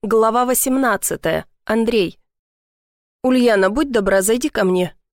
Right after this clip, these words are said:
Никакой реакции. Я снова позвал. Тишина в ответ. Тишина и подозрительно громко разрывается телефон приемной.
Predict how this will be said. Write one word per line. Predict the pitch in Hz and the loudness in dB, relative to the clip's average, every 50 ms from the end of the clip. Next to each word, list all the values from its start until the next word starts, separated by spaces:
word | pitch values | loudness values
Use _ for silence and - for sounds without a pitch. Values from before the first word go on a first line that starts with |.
| _ _ _ _ _ _ _ _ - | _ _ _ _ _ _ _ _ -4
Никакой | 214 202 208 - 220 208 - 233 226 | -4 -4 -2 -2 -4 -4 -2 0 0
реакции. | 226 226 226 220 185 170 - - - - - 175 165 175 - _ _ _ _ _ _ | 0 0 0 -2 -2 -4 -8 -8 -8 -6 -6 -6 -8 -10 -14 _ _ _ _ _ _
Я | - 214 233 277 | -2 -2 0 0
снова | - - 294 233 214 202 190 180 | 0 0 2 2 2 2 0 0
позвал. | - 190 185 180 185 175 180 180 175 196 - _ _ _ _ _ _ | 0 -2 -2 -2 -2 0 0 0 -2 -4 -6 _ _ _ _ _ _
Тишина | - 214 190 - - 254 247 240 214 190 165 | -6 -6 -4 -2 -2 0 0 0 0 -2 -2
в | 165 | -4
ответ. | 160 - 190 175 175 175 - - - _ _ _ _ _ _ _ _ | -6 -6 -6 -6 -6 -6 -8 -12 -18 _ _ _ _ _ _ _ _
Тишина | - 214 202 - 220 214 214 254 302 | -4 -4 -2 0 0 0 2 2 0
и | 311 | 0
подозрительно | - 269 220 220 220 202 208 226 269 254 262 240 220 220 208 | -2 -2 -2 0 0 0 0 -2 -2 -2 -2 0 0 0 0
громко | 202 208 226 247 269 262 262 | 0 0 0 0 0 -2 -2
разрывается | 240 233 220 214 196 196 202 202 214 202 - 233 | -2 -2 0 0 0 2 2 0 0 0 -2 -4
телефон | 220 - 233 202 196 185 - 190 180 180 | -4 -2 -2 -2 -2 -2 -2 -2 -2 -2
приемной. | - - 214 220 214 196 180 170 165 165 170 165 170 | -2 -2 0 0 0 0 0 0 -2 -4 -4 -6 -8